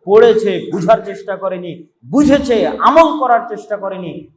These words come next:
কোরআন আপনার বিরুদ্ধে সাক্ষী দিয়ে আপনাকে জাহান্নামে না দেওয়া পর্যন্ত সে অবসর গ্রহণ করবে না, এতটাই ভয়ঙ্কর হয়ে যাবে। তো কোরআন যদি পড়েন ভাই, অনেক রহমত, অনেক বরকত, আর যদি না পড়েন, অনেক ভয়ঙ্কর। দলিল, আল্লাহর নবীর হাদিস আপনার সামনে পেশ করেছি।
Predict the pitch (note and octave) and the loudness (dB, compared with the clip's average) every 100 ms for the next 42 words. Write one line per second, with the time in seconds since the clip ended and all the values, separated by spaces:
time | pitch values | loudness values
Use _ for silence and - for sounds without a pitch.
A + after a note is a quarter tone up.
0 | - F3+ G3+ F#3 - F3+ D#3+ E3+ D#3 D3+ | -4 -2 0 -2 -6 -10 -12 -16 -16 -12
1 | F3 - G3 E3+ D#3 C#3+ D3 B2+ C3+ F3 | -14 -14 -12 -6 -6 -8 -12 -8 -8 -8
2 | F3 D#3+ C#3+ - _ _ A#2+ D3 G3+ D#4+ | -10 -14 -16 -18 _ _ -10 2 6 8
3 | F4 D4+ D4 C4+ B3 E3 G#3 G#3 F#3 D#3+ | 8 8 6 4 -2 -4 -4 -4 -6 -10
4 | - D#3 D3+ E3+ E3 C#3+ D3 C#3+ D3 C#3 | -6 -4 -4 -8 -10 -10 -12 -14 -16 -16
5 | C#3 B2+ C3 A#2 - _ - E3+ F#3 G#3 | -16 -14 -12 -12 -14 _ -4 -4 -2 -6
6 | D#3 C3+ C#3 C3+ B2 A2 G#2 G2+ - _ | -6 -6 -8 -8 -10 -10 -14 -20 -20 _
7 | _ _ _ _ _ _ _ _ _ - | _ _ _ _ _ _ _ _ _ -14
8 | D#3+ D#3+ D#3 E3+ G3 F#3 F#3+ G3 F3+ F3 | -12 -4 0 0 0 -4 -8 -6 -2 -2
9 | F#3 F3+ F#3 F3+ E3 A3 - E3 D#3 E3 | -2 -4 -6 -4 -4 -6 -8 -8 -8 -10
10 | D3+ C#3+ C#3 A#2+ A2+ - A2 C3+ B2+ D#3 | -12 -14 -12 -12 -14 -14 -12 -10 -10 -14
11 | D#3+ C#3+ C#3+ D#3 E3+ F3 - F#3+ C4+ - | -8 -8 -6 -8 -10 -12 -8 -6 -6 -8
12 | A#2+ B2 A2+ - _ _ _ _ _ _ | -10 -10 -12 -20 _ _ _ _ _ _
13 | _ _ _ _ _ _ _ _ _ _ | _ _ _ _ _ _ _ _ _ _
14 | _ B2 E3+ F#3 - - - - D#3+ D#3 | _ -6 -2 -2 -6 -14 -12 -6 -4 -4
15 | D#3 D3+ D3+ C#3 D#3 D3 C3+ B2+ C3+ B2 | -6 -10 -8 -10 -10 -14 -14 -14 -14 -16
16 | A#2+ G#2+ _ G2 F#2 - | -18 -20 _ -20 _ -20